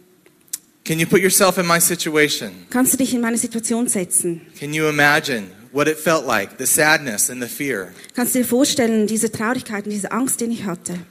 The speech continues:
Speaker 1: How had I drifted so far away from my Savior?
Speaker 2: Wie konnte ich so weit kommen von meinem Erretter?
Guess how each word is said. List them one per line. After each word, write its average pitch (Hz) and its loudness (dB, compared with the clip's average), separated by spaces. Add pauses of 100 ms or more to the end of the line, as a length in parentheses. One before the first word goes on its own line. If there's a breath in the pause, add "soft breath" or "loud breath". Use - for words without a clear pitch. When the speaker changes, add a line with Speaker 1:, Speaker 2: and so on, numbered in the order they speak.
(160)
Speaker 1:
How 175 -8
had 190 -2
I 180 4
drifted 175 -4
so 175 2
far 175 -2
away 143 0
from 139 -16
my 135 -8
Savior? 127 -2 (160)
Speaker 2:
Wie 247 -2
konnte 294 2
ich 269 0
so 240 2
weit 254 -4
kommen 247 2
von 220 -4
meinem 214 -2
Erretter? 208 -4